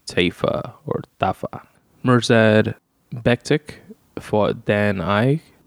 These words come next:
and Derek Lewis fought Yair Latifi. I honestly only saw part of the Shevchenko fight and then the main event, so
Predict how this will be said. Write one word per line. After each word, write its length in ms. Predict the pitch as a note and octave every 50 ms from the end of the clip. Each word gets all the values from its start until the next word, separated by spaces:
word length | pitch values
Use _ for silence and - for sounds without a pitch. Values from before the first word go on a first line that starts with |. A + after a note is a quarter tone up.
| _ -
and 320 | - G#2+ G#2 F#2 F2+ F#2+
Derek 280 | A2 A2 G#2+ G#2 - A2
Lewis 280 | A2+ A#2 C3 B2+ -
fought 520 | - - - - G2+ F#2+ F#2+ F#2 F2 E2 - _ _ _ _ _ _ _ _ A#2
Yair 300 | A#2+ G#2+ G2+ G#2 G#2 F#2+
Latifi. 520 | G2 G2 - - - - - A1+ - - _ _ _ _ _ _ _ -
I 300 | B2 A#2 A2+ A2+ A2 -
honestly 640 | G2+ C3 C3+ C3 B2 - - A#2+ A2+ A#2 A#2 A2
only 300 | - G#2 A2+ A2+ A2+ A2+
saw 600 | - - - - G#2+ G#2 G#2 G#2 G#2 G#2 G#2 G2 G2+ - - _ _ _ _ -
part 320 | - - A#2+ A#2 - - -
of 160 | A#2 G#2 -
the 180 | G2+ G#2 G2+ G2+
Shevchenko 540 | - - - G2 - - A#2 A#2 - A2+ -
fight 260 | - A#2 A#2 A#2 A2
and 160 | G#2 G2 F#2
then 240 | G2 G2 G2 F#2+ E2+
the 160 | - F2+ F2+
main 240 | E2+ F2+ F#2 F2 -
event, 320 | - D#2+ - - - -
so 400 | - - - F2 E2 D#2 D2+ -